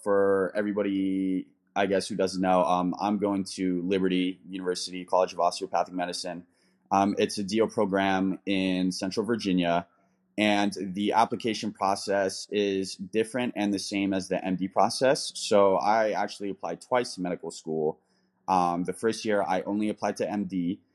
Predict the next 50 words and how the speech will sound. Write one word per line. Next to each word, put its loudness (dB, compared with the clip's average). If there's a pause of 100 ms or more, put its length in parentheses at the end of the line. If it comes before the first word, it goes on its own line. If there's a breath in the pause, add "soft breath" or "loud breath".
(160)
So 6
when 0
you 0
apply 0 (140)
to 0
M -4
D -6
programs, -2
you -4
go 4
through 0
something -6
called 2
M 2
cas, -4
which -10
is -8
A -2
M 0
C -4
A 2
S, -4 (400)
uh, 4
and -4
it's -6
very -2
much -4
a -10
general -2
application. -4
Uh, -2
it, -2
it -8
very 0
much -2
looks -6
like -4
the -12
Common 0
App, 0 (400)
uh, 2
but 0
for -2
medical 0
school. 0
And -2
then -2
pretty -4
much -2
you, 0